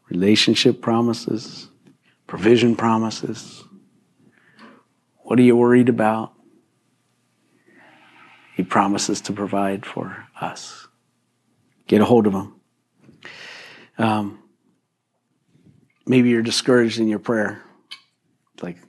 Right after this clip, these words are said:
"Yeah, Lord, still waiting. Things are getting old around here." Let God renew your hope. And then tell your friends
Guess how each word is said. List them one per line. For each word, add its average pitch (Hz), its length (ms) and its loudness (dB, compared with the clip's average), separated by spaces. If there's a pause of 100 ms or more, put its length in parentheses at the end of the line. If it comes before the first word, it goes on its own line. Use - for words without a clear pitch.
"Yeah, 120 260 -4
Lord, 120 420 -4
still 135 240 -6
waiting. 147 540 2 (500)
Things 123 200 -4
are 131 60 -2
getting 160 240 2
old 185 220 4
around 131 260 2
here." 123 320 -2 (1160)
Let 104 180 -2
God 117 260 4
renew 110 200 0
your 107 200 2
hope. 110 300 -6 (1400)
And 107 180 2
then 120 460 2 (2250)
tell 160 140 0
your 151 120 4
friends 107 540 -8